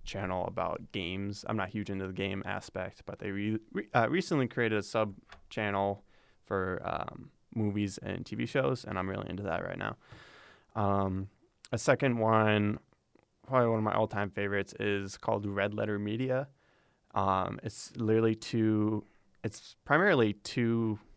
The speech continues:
not even two, it's a couple, like, forty-year-old guys who, like, went to film school, and they're, like, kinda grumpy, and they are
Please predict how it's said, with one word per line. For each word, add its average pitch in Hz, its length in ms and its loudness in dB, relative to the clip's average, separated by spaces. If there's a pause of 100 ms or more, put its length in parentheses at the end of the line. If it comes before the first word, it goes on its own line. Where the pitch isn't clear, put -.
(200)
not 147 180 2
even 98 200 -2
two, - 180 -6
it's - 220 -6
a 120 40 2
couple, 123 440 0
like, 104 240 0 (200)
forty-year-old 107 560 0
guys 101 480 2
who, 113 160 -8
like, - 180 -6
went 104 120 0
to 107 80 -4
film 98 260 -2
school, 120 440 2 (480)
and 113 120 4
they're, 110 140 8
like, 104 200 4
kinda 107 200 0
grumpy, 110 720 0 (160)
and 104 340 0 (500)
they 117 600 2
are 104 380 2